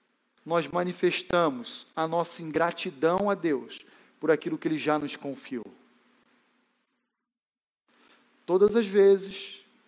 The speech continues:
que murmuramos, questionamos a Deus, por ainda não termos recebido aquilo que pedimos a Ele, nós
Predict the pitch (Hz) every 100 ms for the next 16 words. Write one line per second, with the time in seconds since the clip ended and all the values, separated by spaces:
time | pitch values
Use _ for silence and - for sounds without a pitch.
0 | _ _ _ _ _ _ - 151 143 147
1 | 170 208 233 226 220 214 214 214 - -
2 | - - 143 - 151 143 170 233 240 254
3 | 220 214 202 202 - - - _ _ _
4 | _ _ - 175 185 190 202 214 220 220
5 | 214 180 170 214 214 220 160 233 226 156
6 | 151 - 208 - - 214 202 - 254 339
7 | 277 294 262 202 185 190 - - _ _
8 | _ _ _ _ _ _ _ _ _ _
9 | 156 175 175 170 175 - - - -